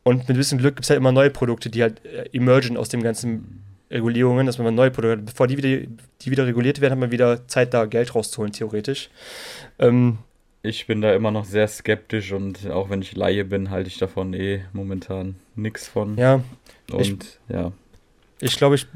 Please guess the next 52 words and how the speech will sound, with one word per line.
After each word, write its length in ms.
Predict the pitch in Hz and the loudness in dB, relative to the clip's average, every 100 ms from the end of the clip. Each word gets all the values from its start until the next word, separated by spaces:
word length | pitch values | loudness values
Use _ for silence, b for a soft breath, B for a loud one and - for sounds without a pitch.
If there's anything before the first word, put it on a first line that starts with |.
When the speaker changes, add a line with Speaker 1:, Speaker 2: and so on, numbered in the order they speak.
| - | -4
Speaker 1:
also 200 | 143 120 | 0 0
ich 140 | 127 - - | -2 -8 -8
werde 160 | - 123 | -2 0
noch 80 | 123 | 2
weitermachen 400 | 131 170 165 170 | 2 0 0 0
auf 140 | 160 | 0
jeden 160 | 160 160 | -2 0
Fall. 200 | 175 147 | 0 0
Ich 240 | 127 - | -2 -10
finde 200 | - 120 | -4 -2
das 80 | 113 | 0
aber 80 | 117 | -2
auch 60 | 104 | -2
generell 260 | 107 107 | 0 2
den 220 | 110 107 | 2 2
Markt 220 | 107 107 110 | 0 -2 -6
interessant. 380 | - - 113 | -10 -4 -4
Ich 60 | 110 | -4
habe 140 | 120 117 | -4 -2
heute 100 | 117 | -2
auch 140 | 123 | -2
ein 80 | 120 | -2
bisschen, 360 | 117 127 117 B B B - | -2 0 -2 B B B -10
bisschen 180 | 120 - | -10 0
verloren 220 | 120 131 | 2 2
mit 120 | 120 | 2
Luna 220 | 127 151 | 0 2
jetzt, 180 | 143 - | 0 0
aber 140 | 113 | -2
nicht 160 | 113 113 | -2 -2
so 140 | 131 | -4
viel, 200 | 127 143 | -2 -4
weil 60 | 113 | -4
ich 80 | 107 | -4
mir 60 | 117 | -4
das 120 | - | -2
irgendwie 120 | 113 | -4
vor 120 | 127 | -4
ein 20 | - | -2
paar 140 | 117 | 0
Jahren 180 | 113 123 | 2 2
mal 100 | 113 | 0
gekauft 280 | 110 120 123 | 0 -2 0
habe, 60 | 117 | -4
einfach 140 | 104 | -2
liegen 160 | 110 123 | 0 2
gelassen 300 | 120 120 117 | 2 0 0
habe 80 | 110 | 0
und 40 | |
dachte, 100 | 110 | 0
okay, 180 | 104 113 | -2 -4
komm, 280 | - 120 | -2 -2